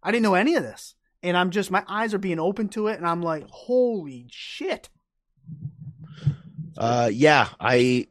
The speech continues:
Speaker 2: I sympathize there because I was, again, huge wrestling fan,
Speaker 1: Yeah.
Speaker 2: and I always knew there was other stuff out there. Like, I had a lot of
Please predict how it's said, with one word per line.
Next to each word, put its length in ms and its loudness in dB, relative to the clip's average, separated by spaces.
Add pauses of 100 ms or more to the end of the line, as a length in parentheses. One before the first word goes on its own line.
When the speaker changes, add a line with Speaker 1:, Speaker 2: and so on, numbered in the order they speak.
(180)
Speaker 2:
I 140 6
sympathize 560 6
there 200 6
because 300 -2
I 140 4
was, 160 0
again, 320 2
huge 300 -2
wrestling 300 0
fan, 260 0
Speaker 1:
Yeah. 140 -6
Speaker 2:
and 100 2
I 100 4
always 360 4
knew 260 2
there 100 2
was 120 0
other 160 2
stuff 200 0
out 200 -2
there. 140 2
Like, 140 -2
I 80 0
had 160 2
a 60 2
lot 160 4
of 240 2